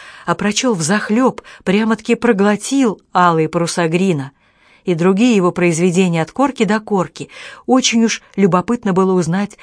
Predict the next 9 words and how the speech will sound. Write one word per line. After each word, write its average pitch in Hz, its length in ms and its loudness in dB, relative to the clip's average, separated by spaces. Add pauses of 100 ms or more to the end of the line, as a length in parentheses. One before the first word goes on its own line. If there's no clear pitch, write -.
(120)
про 185 180 0
Артура 190 360 0
Грея. 160 500 -2 (580)
Читал, 247 580 0
не 185 120 0
мог 170 220 -2
остановиться. 147 800 -10 (1200)
«Алые 170 320 0
паруса» — 175 540 -2